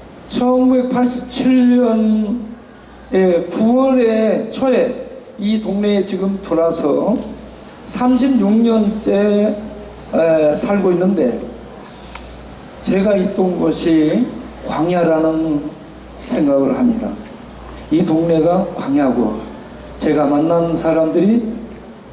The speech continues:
광야고, 또 제가 돌보고 섬기고 있는 사람들이 광야에 있는 사람들이었습니다. 아,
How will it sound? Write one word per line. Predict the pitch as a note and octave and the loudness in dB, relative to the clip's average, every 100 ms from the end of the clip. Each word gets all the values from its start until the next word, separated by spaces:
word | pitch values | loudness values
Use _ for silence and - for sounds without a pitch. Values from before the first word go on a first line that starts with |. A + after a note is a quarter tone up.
| - - - | -20 -18 -14
광야고, | - C3+ C#3 B2 G#2+ G#2 - - - - - - - - - - - - - | -6 0 2 2 -2 -6 -10 -14 -18 -18 -18 -16 -16 -16 -18 -18 -16 -16 -2
또 | E3+ D#3+ D3+ - - - - - - - - - - - - - - - - - - - | 0 2 2 0 -4 -10 -14 -16 -18 -20 -20 -20 -20 -20 -20 -20 -20 -20 -20 -20 -18 -6
제가 | F#3+ D#3+ E3 E3 D#3+ | 0 2 2 0 -2
돌보고 | E3 F3 F3 F#3 F#3+ F3 F3 - - | 0 2 2 2 2 2 0 -6 -10
섬기고 | - A#3 A#3 G3+ F#3 | 0 2 4 2 2
있는 | F3 F#3 F3+ | 2 2 0
사람들이 | E3 E3+ E3+ F3+ G#3+ A#3+ - - - - - - - | 2 2 2 2 2 2 -2 -8 -12 -18 -20 -20 -16
광야에 | - C#3+ D#3 D#3+ D#3 D#3 | -10 -2 0 2 4 4
있는 | C#3+ D3 C#3+ B2+ | 2 0 0 0
사람들이었습니다. | D3 C#3 B2 A#2+ G#2+ - - - A#2+ - - - - - - - - - - - - - - - - - - - - B2+ | -2 0 0 0 -2 -6 -10 -12 -16 -18 -20 -20 -20 -20 -20 -20 -20 -18 -18 -16 -16 -16 -18 -18 -18 -18 -18 -16 -10 -6
아, | B2+ B2+ B2 B2 | -2 0 0 0